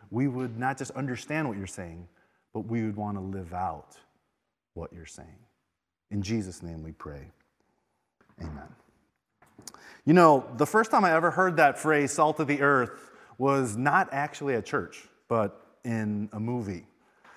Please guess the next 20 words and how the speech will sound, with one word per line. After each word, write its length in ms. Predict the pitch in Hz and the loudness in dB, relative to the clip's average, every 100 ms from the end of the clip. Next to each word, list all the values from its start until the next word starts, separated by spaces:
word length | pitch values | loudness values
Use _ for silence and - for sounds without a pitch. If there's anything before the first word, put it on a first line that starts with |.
| - | -4
And 100 | 135 | 4
in 100 | 190 | 6
the 100 | 226 | 6
movie, 440 | 208 233 175 147 | 6 4 6 4
someone, 720 | 139 185 196 202 202 185 156 135 | 4 0 2 2 0 0 -2 -6
uh, 300 | 135 139 143 | -8 -6 -2
said 220 | - 165 | 2 4
a 20 | |
line 300 | 151 156 156 | 4 4 4
like 180 | 143 135 | 2 2
this. 200 | 151 135 | 2 2
They 100 | 147 | 0
said, 200 | 151 151 | 0 0
"Hey, 280 | 233 277 135 | 0 2 2
what 260 | 131 220 | 4 4
is 140 | 320 196 | 2 0
that 260 | 196 143 | 0 2
girl's 300 | 147 180 180 | 2 2 2
family 320 | 185 180 185 | 0 0 2
like?" 360 | 175 202 170 - | 2 2 2 -4